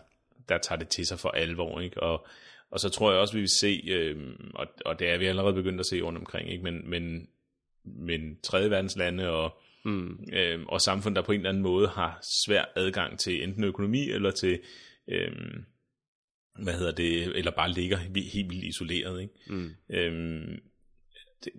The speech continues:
Speaker 1: det vil også, det vil også være, være oplagte muligheder for, for, for, øh, tre D-print ligesom at, ligesom at blomstre, ikke?
Speaker 2: Absolut.
Speaker 1: Øhm, så, så der tror jeg, vi vil se, der, og der tror jeg, vi vil se rigtig mange af de her ting, hvor vi ligesom, som kan være svære at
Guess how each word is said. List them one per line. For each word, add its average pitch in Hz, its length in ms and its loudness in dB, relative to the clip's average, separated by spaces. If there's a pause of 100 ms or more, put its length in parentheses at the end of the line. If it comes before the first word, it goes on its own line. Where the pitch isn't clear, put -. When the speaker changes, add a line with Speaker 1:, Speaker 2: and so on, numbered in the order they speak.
Speaker 1:
det 107 120 0
vil 101 140 8
også, 95 280 4
det 104 100 2
vil 101 80 6
også 98 200 2
være, 90 400 6
være 82 180 2
oplagte 92 460 0
muligheder 98 500 2
for, 80 300 0
for, 85 240 -2 (180)
for, 80 240 0 (300)
øh, - 120 -8
tre - 220 0
D-print 90 360 -4
ligesom 87 280 -6
at, 80 300 -4 (340)
ligesom 92 300 -6
at 80 100 -4
blomstre, 82 460 -6
ikke? 98 120 -10 (360)
Speaker 2:
Absolut. - 320 -16 (220)
Speaker 1:
Øhm, - 260 -8
så, 95 200 6 (100)
så 101 120 0
der 101 60 2
tror 104 160 4
jeg, 92 80 4
vi 92 60 0
vil 87 120 0
se, 98 220 4
der, 104 220 0
og 87 100 -2
der 101 100 6
tror - 160 2
jeg, 101 80 4
vi 98 40 0
vil 95 80 0
se 90 180 2
rigtig 95 200 2
mange 90 160 -2
af 92 60 0
de 95 100 0
her 95 60 -2
ting, 92 260 -2
hvor 87 140 0
vi 90 60 -4
ligesom, 92 320 0 (840)
som 104 200 -2
kan 101 100 -2
være 92 120 6 (100)
svære 98 560 6
at 82 80 0